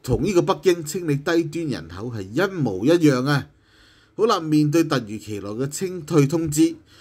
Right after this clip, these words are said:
好多白芒村嘅租客呢，就向媒體表示不滿，叫我哋走。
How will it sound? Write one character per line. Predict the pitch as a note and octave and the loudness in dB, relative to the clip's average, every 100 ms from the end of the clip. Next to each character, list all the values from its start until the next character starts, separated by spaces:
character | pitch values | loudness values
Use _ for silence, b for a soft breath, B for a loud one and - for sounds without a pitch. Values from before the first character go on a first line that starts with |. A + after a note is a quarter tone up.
| b _ | b _
好 | D#3+ G#3 | 0 4
多 | A#3 A3+ | 2 2
白 | - C3+ F3+ | -2 -4 -4
芒 | F#3 F#3 | -4 -2
村 | D3+ G3 | -4 -2
嘅 | D#3 | -2
租 | D3+ F#3 E3+ | 2 2 4
客 | D3+ | 2
呢， | E3 | 0
就 | B2+ A#2 A2+ | -2 -6 -2
向 | C#3 B2+ | -2 -2
媒 | G2+ F2+ | -4 -6
體 | C3 | -4
表 | A2+ C3+ | -4 -4
示 | G#2+ | -4
不 | C3 | -6
滿， | A#2 G#2 B2+ D#3 D3+ b b b b b | -6 0 2 2 -2 b b b b b
叫 | - A3 | 0 2
我 | F#3+ | 6
哋 | F3+ D3+ | 6 4
走。 | C#3+ G#3 | 2 0